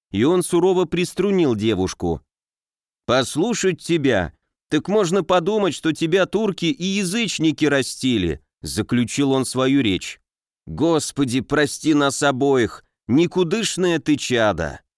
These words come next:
«Уж какая уродилась, такой и останусь, кто бы ни растил и что бы вы тут ни толковали». «Замолчи!» прикрикнул на неё рыбак, и она, несмотря на весь свой задор, пугливо съёжилась, дрожа всем телом,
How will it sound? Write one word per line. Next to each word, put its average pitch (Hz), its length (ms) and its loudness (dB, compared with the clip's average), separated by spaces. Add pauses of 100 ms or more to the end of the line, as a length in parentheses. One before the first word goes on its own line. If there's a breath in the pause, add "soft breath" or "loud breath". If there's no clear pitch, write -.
(500)
«Уж 135 200 -4
какая 175 380 0
уродилась, 170 680 2
такой 175 320 2
и 180 40 4
останусь, 139 720 0 (300)
кто 165 240 2
бы 151 100 2
ни 156 120 4
растил 156 480 0
и 147 40 2
что 156 220 -2
бы 147 100 0
вы 147 120 2
тут 151 220 -2
ни 151 120 2
толковали». 139 720 0 (360)
«Замолчи!» 156 1040 0
прикрикнул 135 640 2
на 135 60 2
неё 131 300 2
рыбак, 135 500 -2 (360)
и 92 140 0
она, 143 320 2
несмотря 151 560 0
на 147 140 0
весь 139 220 -2
свой 131 200 -2
задор, 120 500 -2 (400)
пугливо 135 460 2
съёжилась, 151 640 0
дрожа 123 400 0
всем 120 300 -2
телом, 151 460 -2